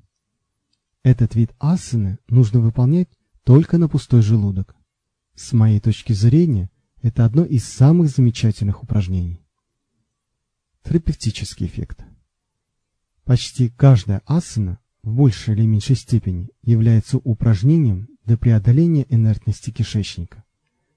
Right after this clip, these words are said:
Давайте не забывать, что большинство случаев непроходимости кишечника вызвано хроническими катарами толстой кишки. Два упражнения, которые Индия подарила Западу как лекарство от модной болезни.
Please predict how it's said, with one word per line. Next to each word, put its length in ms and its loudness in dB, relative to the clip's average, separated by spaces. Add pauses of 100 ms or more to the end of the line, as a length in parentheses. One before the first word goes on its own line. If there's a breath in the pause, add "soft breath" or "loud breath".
(720)
Давайте 320 4
не 120 8
забывать, 460 4
что 220 -4
большинство 520 0
случаев 420 -2
непроходимости 720 -2
кишечника 720 -2 (460)
вызвано 400 2
хроническими 640 -2
катарами 720 0
толстой 380 -6
кишки. 440 -10 (1400)
Два 220 2
упражнения, 720 0 (120)
которые 440 -2
Индия 360 2
подарила 500 -2
Западу 500 -2
как 260 -4
лекарство 600 -2
от 140 -6
модной 340 -2
болезни. 500 -2